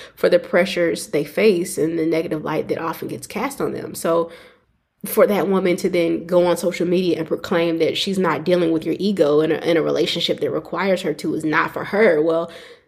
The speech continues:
that's basically, <laughs> that basically short cir-, circuited their, their wiring. And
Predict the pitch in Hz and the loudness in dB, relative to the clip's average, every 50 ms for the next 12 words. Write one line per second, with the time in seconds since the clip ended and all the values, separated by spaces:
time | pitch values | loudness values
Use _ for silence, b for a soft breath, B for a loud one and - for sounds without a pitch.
0 | B _ _ 180 170 170 180 - - 165 170 165 165 165 - - 165 160 156 156 | B _ _ -4 -4 -4 -4 0 0 0 0 2 -2 -8 -6 -4 -4 -4 -4 -4
1 | - - - _ _ 185 175 156 - 180 233 196 196 - - 170 - 180 196 190 | -6 -10 -16 _ _ 0 2 2 4 4 2 2 2 -4 -8 -2 0 0 0 2
2 | 196 190 196 165 185 - - - 180 175 - - - 175 160 - - - - - | 0 -2 -2 -2 0 0 0 2 2 2 0 0 -4 -4 -4 -4 -8 -10 -2 0
3 | 175 180 175 175 - 165 165 165 165 160 151 160 - - - - 180 180 165 165 | 0 2 2 0 -2 -2 -2 0 0 0 2 0 0 -2 -2 0 2 2 4 4
4 | 156 151 151 143 143 - - - - - - - 160 170 170 165 165 160 | 2 2 2 0 0 -2 -4 -6 -6 -8 -10 -6 -4 -2 -2 -2 -2 -4